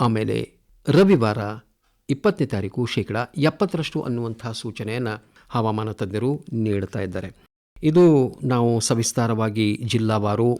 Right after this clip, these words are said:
ಮಳೆಯ ಸಾಧ್ಯಾಸಾಧ್ಯತೆಗಳು ಎಷ್ಟದಾವ ಅನ್ನೋದನ್ನ ನಾವು ನೋಡಿದ್ವಿ. ಒಟ್ಟಾರೆಯಾಗಿ ಹೇಳ್ಬೇಕು ಅಂತಂದ್ರ ಈ ವಾರ ಬಹಳ ಆಶಾದಾಯಕವಾಗಿರುವಂತಹ ವಾರ. ಮಳೆಯ ಪ್ರಮಾಣದ ಬಗ್ಗೆ,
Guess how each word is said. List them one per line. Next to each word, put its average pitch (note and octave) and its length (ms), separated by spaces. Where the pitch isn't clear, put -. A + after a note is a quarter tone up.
ಮಳೆಯ G#2+ 260
ಸಾಧ್ಯಾಸಾಧ್ಯತೆಗಳು G#2+ 1200
ಎಷ್ಟದಾವ A#2+ 720
ಅನ್ನೋದನ್ನ G#2 380
ನಾವು G2+ 520
ನೋಡಿದ್ವಿ. G#2 680
ಒಟ್ಟಾರೆಯಾಗಿ D#3 480
ಹೇಳ್ಬೇಕು D3 380
ಅಂತಂದ್ರ D3 340
ಈ C3 140
ವಾರ A#2+ 260
ಬಹಳ G2+ 180
ಆಶಾದಾಯಕವಾಗಿರುವಂತಹ B2+ 1080
ವಾರ. B2 220
ಮಳೆಯ A#2 260
ಪ್ರಮಾಣದ C3 400
ಬಗ್ಗೆ, C#3 520